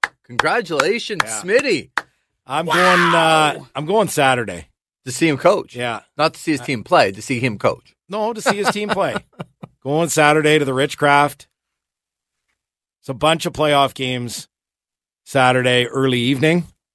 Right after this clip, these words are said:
Speaker 2: late afternoon. And so that's, uh,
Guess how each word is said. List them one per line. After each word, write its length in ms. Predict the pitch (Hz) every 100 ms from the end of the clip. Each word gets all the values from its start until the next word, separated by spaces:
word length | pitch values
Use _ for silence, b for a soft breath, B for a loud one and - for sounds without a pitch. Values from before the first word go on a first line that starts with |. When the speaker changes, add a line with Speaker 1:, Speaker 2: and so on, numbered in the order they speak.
| _ _ _
Speaker 2:
late 200 | 123 127
afternoon. 720 | 120 120 - 120 131 180 202 - _ _ _ _ _ _ _ _ _ _ _ _
And 160 | 110 110
so 160 | 127 120
that's, 360 | 127 127 -
uh, 380 | 139 123 120 120